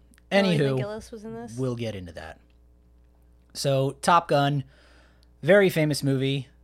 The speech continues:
Speaker 1: Yeah.
Speaker 2: Um,
Speaker 1: Danger Zone.
Speaker 2: which I now understand where that's, so Heather and I are big Archer fans. Uh, Archer constantly references that song.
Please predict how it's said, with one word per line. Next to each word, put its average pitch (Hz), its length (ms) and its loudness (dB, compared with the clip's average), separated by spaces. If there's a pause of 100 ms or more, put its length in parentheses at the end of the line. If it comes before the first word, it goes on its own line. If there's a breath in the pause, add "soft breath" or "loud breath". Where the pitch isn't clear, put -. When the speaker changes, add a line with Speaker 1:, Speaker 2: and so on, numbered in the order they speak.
(160)
Speaker 1:
Yeah. 123 300 -8
Speaker 2:
Um, 123 220 -6
Speaker 1:
Danger 294 480 -6
Zone. 262 720 -4 (500 loud breath)
Speaker 2:
which 131 340 -6
I 139 120 -4
now 139 260 0
understand 135 440 -4
where 127 100 -4
that's, 123 300 -4
so 151 180 -2
Heather 185 240 2
and 185 80 0
I 156 340 0
are 143 80 -4
big 139 200 -4
Archer 147 300 -4
fans. 175 440 -2 (560 soft breath)
Uh, 127 280 -4
Archer 147 340 -2
constantly 135 960 -4 (240)
references 131 500 -4
that 123 200 -4
song. 117 520 -4